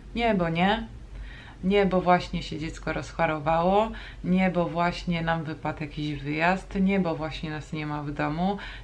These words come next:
nie, bo tysiąc innych tragedii, ku-, które wydarzyły się po drodze". Klasyką gatunku też jest podbieranie sobie dzieci ze szkoła, ze szkoły czy z przedszkola. No po prostu, y,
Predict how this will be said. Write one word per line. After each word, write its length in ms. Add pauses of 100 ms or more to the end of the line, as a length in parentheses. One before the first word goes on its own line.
nie, 180
bo 140
tysiąc 420
innych 420
tragedii, 680
ku-, 220 (140)
które 260
wydarzyły 580
się 160
po 160
drodze". 440 (1600)
Klasyką 480
gatunku 480
też 240
jest 240
podbieranie 560
sobie 300
dzieci 360
ze 140
szkoła, 640
ze 220
szkoły 340
czy 140
z 80
przedszkola. 920
No 140
po 140
prostu, 600 (420)
y, 140